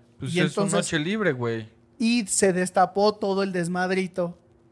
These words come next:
Speaker 1: Y el bar bar
Speaker 2: Eh,
Speaker 1: desde ahí
Speaker 2: de,
Speaker 1: cerró.
Speaker 2: de, de que había en el bar bar.
Speaker 1: Pero, ah, te digo, entonces me dice esta mujer, "Quiero a alguien del América al aire,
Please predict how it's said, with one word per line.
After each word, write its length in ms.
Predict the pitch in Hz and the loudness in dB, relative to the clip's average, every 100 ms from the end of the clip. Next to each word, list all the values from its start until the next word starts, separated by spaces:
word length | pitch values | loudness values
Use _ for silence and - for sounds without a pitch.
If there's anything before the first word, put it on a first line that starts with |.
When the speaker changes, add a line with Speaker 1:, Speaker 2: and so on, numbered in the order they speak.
| _ _ | _ _
Speaker 1:
Y 80 | 175 | 0
el 100 | 127 | 2
bar 180 | 123 131 | 2 4
bar 160 | 147 | 4
Speaker 2:
Eh, 120 | 147 113 | 2 -2
Speaker 1:
desde 140 | 110 | -2
ahí 100 | 110 | -2
Speaker 2:
de, 60 | 185 | -2
Speaker 1:
cerró. 320 | 104 113 127 | -4 -4 -6
Speaker 2:
de, 60 | 214 | -6
de 300 | 165 165 156 | -4 -4 -4
que 100 | 175 | -4
había 260 | 165 165 170 | -2 -2 -4
en 100 | 170 | -6
el 100 | 151 | -8
bar 200 | 151 151 | -10 -2
bar. 340 | 175 175 - - _ _ _ | 0 0 -4 -20 _ _ _
Speaker 1:
Pero, 320 | 127 127 - - | 4 4 2 0
ah, 220 | 147 131 - | 0 0 -4
te 80 | |
digo, 180 | 120 117 | -2 -2
entonces 420 | 104 98 120 135 | -6 -10 -12 -12
me 140 | 123 113 | -12 -12
dice 240 | 113 - | -12 -14
esta 180 | 117 - | -14 -10
mujer, 400 | 107 101 117 110 - _ _ _ _ _ _ _ _ _ _ - _ - _ - | -12 -6 -8 -8 -14 _ _ _ _ _ _ _ _ _ _ -20 _ -20 _ 0
"Quiero 240 | 165 180 | 6 8
a 40 | 185 | 8
alguien 260 | 175 170 | 6 -2
del 160 | 135 123 | -2 -2
América 380 | 127 151 143 113 | -4 -8 -8 -6
al 80 | |
aire, 320 | 120 127 165 | -4 -4 -6